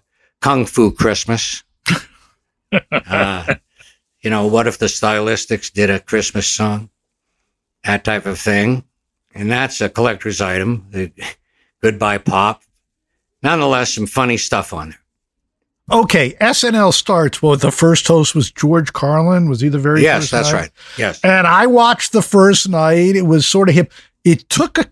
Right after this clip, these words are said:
Speaker 2: couple of months to become a phenomenon.
Speaker 1: Yeah.
Speaker 2: What was it like being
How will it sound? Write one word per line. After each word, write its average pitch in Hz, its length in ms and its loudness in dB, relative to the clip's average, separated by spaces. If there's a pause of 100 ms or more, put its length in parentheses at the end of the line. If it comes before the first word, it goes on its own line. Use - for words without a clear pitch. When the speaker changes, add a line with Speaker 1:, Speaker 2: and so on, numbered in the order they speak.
Speaker 2:
couple 254 340 0
of 180 80 4
months 156 800 2 (220)
to 139 80 0
become 170 480 2
a 165 60 2
phenomenon. 135 960 0 (400)
Speaker 1:
Yeah. 113 240 2
Speaker 2:
What 196 200 4
was 285 220 4
it 240 140 -4
like 180 360 2 (220)
being 160 420 6